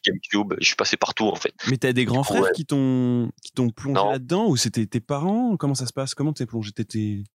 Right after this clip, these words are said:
Speaker 2: plongé là-dedans ?
Speaker 1: Je pense que c'était moi qui cassais les couilles pour, euh,
Speaker 2: <laughs>
Speaker 1: enfin, pour avoir une console, en fait. Et du
Speaker 2: Ouais.
Speaker 1: coup, j'en ai eu une, et voilà.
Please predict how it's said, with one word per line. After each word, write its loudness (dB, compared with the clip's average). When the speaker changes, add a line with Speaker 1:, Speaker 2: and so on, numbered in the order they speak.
Speaker 2:
plongé -2
là-dedans ? -2
Speaker 1:
Je -20
pense 0
que 2
c'était 0
moi 2
qui -2
cassais -2
les 0
couilles -4
pour, 2
euh, 4
Speaker 2:
<laughs> 2
Speaker 1:
enfin, 0
pour 2
avoir 2
une -2
console, 2
en 2
fait. -2
Et 0
du 2
Speaker 2:
Ouais. 0
Speaker 1:
coup, 2
j'en 4
ai 2
eu 2
une, 0
et 4
voilà. 2